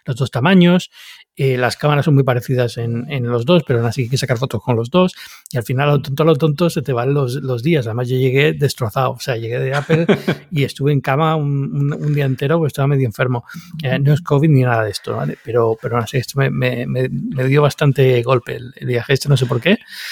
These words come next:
Speaker 1: Eh, me afectó bastante. Y entonces, al final, pues mira, <laughs> yo creo que tú y yo hemos tenido una experiencia muy parecida. Luego me he ido corriendo a lo de Washington, así que no, no te creas que mucho. Pero bueno,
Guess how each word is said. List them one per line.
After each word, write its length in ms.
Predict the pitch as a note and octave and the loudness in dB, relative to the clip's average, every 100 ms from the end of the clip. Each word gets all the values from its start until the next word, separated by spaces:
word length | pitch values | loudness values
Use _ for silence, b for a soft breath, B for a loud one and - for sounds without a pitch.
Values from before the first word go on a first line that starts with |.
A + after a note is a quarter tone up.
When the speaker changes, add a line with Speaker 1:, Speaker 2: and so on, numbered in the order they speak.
| B B | B B
Speaker 1:
Eh, 280 | D#3+ B2+ - | 0 2 2
me 120 | C3+ | -2
afectó 320 | - - B2+ A#2+ | -6 -2 2 2
bastante. 480 | A#2 - - _ _ B B B - | 2 -4 -10 _ _ B B B 2
Y 480 | D#3+ D3 C#3+ C3 | 4 6 4 2
entonces, 300 | C3 B2+ C#3 | 0 0 0
al 60 | C#3 | 0
final, 340 | C3 B2+ C#3 | -2 0 -2
pues 160 | C#3 B2+ | -2 -2
mira, 260 | C3 A2+ - | -2 -4 -4
<laughs> 40 | |
yo 100 | D#3+ | -4
creo 160 | D#3 C#3 - | -4 -4 -2
que 80 | F3 | 0
tú 100 | D3+ | 0
y 80 | D3 | 2
yo 80 | |
hemos 160 | D#3+ D3+ | 2 0
tenido 180 | C#3 C#3 | 0 -2
una 60 | |
experiencia 320 | B2 C#3 B2+ C3+ | -2 -4 -4 -4
muy 120 | C3 | -4
parecida. 360 | B2 G#2+ A#2+ | -6 -8 -6
Luego 180 | C3 C#3 | -2 0
me 120 | D3+ | 2
he 20 | D3 | 2
ido 240 | D3 C3 | 2 0
corriendo 320 | D3 C#3 C#3 | 0 0 2
a 20 | |
lo 120 | C3+ C3 | 2 2
de 60 | |
Washington, 520 | D3+ D#3+ G#3 G3+ A#3+ A#3+ B B B | 0 0 0 2 0 -2 B B B
así 380 | C3 A#2 C#3+ B2 | -10 -8 -6 0
que 120 | C3+ | 0
no, 380 | C3 C3 C3 C#3+ | 2 0 0 0
no 160 | C3+ | -2
te 100 | C#3 | 0
creas 200 | A#2+ A2+ | -2 -4
que 80 | C3 | -6
mucho. 180 | B2+ B2 | -6 0
Pero 140 | D3 | 4
bueno, 180 | F3+ | 4